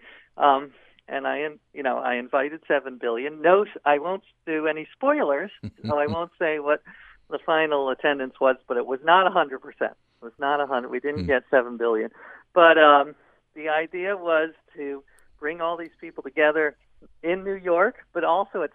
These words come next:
Speaker 1: simultaneous reunions around the world. We had forty, including in Salt Lake City, where they were, had an amazing turnout. Um, because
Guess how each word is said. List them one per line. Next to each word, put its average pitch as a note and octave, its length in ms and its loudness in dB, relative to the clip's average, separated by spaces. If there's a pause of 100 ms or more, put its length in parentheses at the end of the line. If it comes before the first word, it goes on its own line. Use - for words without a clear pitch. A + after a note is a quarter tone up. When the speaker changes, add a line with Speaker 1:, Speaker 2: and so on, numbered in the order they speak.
Speaker 1:
simultaneous E3 840 -6
reunions E3 600 -10
around C#3 440 -4
the D#3 60 -16
world. D#3+ 380 0 (320)
We C#3+ 80 -2
had B2+ 160 2 (160)
forty, F#3 440 2
including A3+ 720 2
in F#3 220 -4
Salt G3 260 6
Lake E3 160 0 (100)
City, E3 280 -4
where D3+ 160 -4
they F#3 240 -10
were, F3 180 -12 (200)
had F#3+ 260 -10
an F#3+ 100 -12
amazing G3 880 -6
turnout. B2+ 520 -2 (420)
Um, C3+ 460 6 (1200)
because D#3 340 0